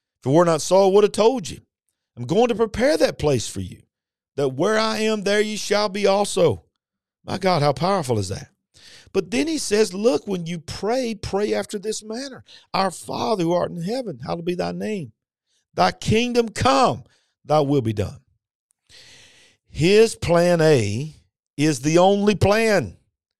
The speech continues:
He didn't have a fallback plan. It was it. The plan started in the garden when he said, "Listen, there's a seed coming of the woman.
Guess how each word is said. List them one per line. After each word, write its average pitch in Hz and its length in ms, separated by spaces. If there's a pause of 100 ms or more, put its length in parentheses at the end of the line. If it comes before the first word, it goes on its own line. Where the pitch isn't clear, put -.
(600)
He 190 120
didn't 220 220
have 226 160
a 247 40
fallback 220 640
plan. 147 520 (200)
It 175 80
was 196 180
it. - 380 (880)
The 151 80
plan 220 340
started 208 400
in 180 100
the 175 100
garden 190 340
when 170 100
he 160 80
said, 180 320
"Listen, 165 580
there's 151 220
a 147 60
seed 180 340
coming 156 260
of 151 80
the 139 100
woman. 147 400